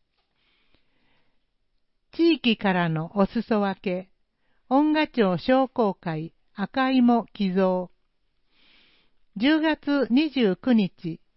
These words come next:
音楽町商工会が町内小中学校で提供する給食のために赤芋二百二十キログラムを寄贈してくれました。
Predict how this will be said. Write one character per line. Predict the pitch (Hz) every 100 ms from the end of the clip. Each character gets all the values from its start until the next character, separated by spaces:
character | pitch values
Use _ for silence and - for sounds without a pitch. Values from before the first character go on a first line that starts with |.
| _ _ -
音 | 277 311
楽 | 311 294
町 | 220 185
商 | - 269 262
工 | 262 233
会 | - 180 165
が | 165 170 - _ _ _
町 | - 320 302
内 | 220 175 -
小 | - 269 294
中 | - 285 285
学 | 277 -
校 | 208 180
で | 165
提 | - 240 240
供 | 247 220
す | - 214
る | 202 -
給 | - 262 262
食 | 277 240 233
の | 220
た | - 202
め | 202
に | 156 165 _ _ _ _ _
赤 | 214 196 269 262
芋 | 247 240 226 190 _ _ _
二 | 220 226
百 | 277 - 277
二 | 240 233
十 | 262 294
キ | - 302
ロ | 294
グ | 285
ラ | 269
ム | 196 180
を | 160 143 -
寄 | 214 202
贈 | 233
し | 220
て | - 214
く | 202
れ | 185
ま | 185
し | - -
た。 | 147